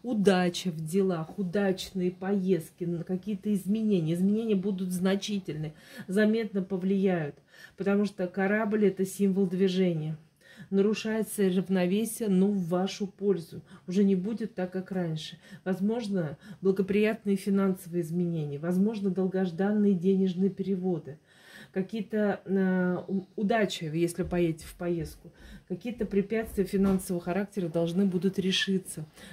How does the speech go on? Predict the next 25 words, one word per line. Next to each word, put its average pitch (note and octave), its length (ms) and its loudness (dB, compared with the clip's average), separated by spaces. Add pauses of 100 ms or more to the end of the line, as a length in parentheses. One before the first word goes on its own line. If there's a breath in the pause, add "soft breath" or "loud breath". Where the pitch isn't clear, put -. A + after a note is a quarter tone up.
(120 loud breath)
Дальше G#3+ 340 0
идёт A3+ 240 0
Всадник, F3+ 540 -2
который F#3+ 320 2
несёт G#3+ 560 0
эту A3+ 280 -4
новость, G3 720 0 (300 loud breath)
идёт, A3 400 -2
несёт A3 420 -2
вам A3 300 0
весть, G3 400 2 (100)
известие, F#3+ 640 -2
информацию. G3+ 840 0
Он F3+ 80 -2
также G3+ 320 0
указывает F3 520 0
на F#3 80 -2
путешествие. F3+ 760 -2 (280 loud breath)
Так G3 120 -2
что - 140 -8
для G3+ 160 2
кого-то G#3+ 360 -2
действительно F#3+ 500 -2
проиграется, F#3 640 2
что E3 300 -8